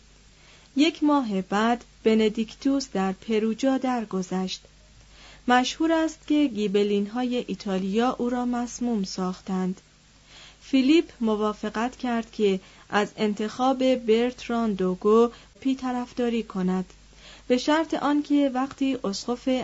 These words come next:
اعظم به مقام پاپی رسید، خط مشی مقرون به سازش اتخاذ کند. جمیع افرادی را که به جرم هجوم بر بونیفاکیوس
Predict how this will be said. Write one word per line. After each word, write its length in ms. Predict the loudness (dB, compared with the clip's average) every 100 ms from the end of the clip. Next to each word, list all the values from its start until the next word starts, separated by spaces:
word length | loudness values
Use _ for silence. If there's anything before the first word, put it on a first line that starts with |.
| -4
اعظم 600 | -4 -4 -2 0 0 -2 -6 -20 -6
به 100 | -2
مقام 540 | 0 -2 -2 0 0
پاپی 460 | -2 -4 -6 -4 -2
رسید، 560 | -2 -4 -2 0 0 -2 -14 -20
خط 360 | -4 -4 -2 -2
مشی 600 | -2 0 -2 -4 -4 -2
مقرون 560 | -2 -4 -4 -2 -2 0
به 140 | -2
سازش 600 | -4 -4 -2 0 -2 -2
اتخاذ 680 | -6 -8 -6 -6 -4 -4 -6
کند. 400 | -6 -2 -2 -2 -6 -16 -20 -20 -20 -20 -20 -20 -8
جمیع 640 | 0 2 2 2 0 0 0
افرادی 520 | -2 -6 -4 -2 -2
را 140 | -2 -2
که 220 | -4 -4
به 180 | -2 -2
جرم 340 | 0 0 0 -2 -4
هجوم 360 | -4 -2 -2 -2
بر 200 | -2 -4
بونیفاکیوس 1000 | -2 -2 -2 -4 -8 -6 -4 -2 -2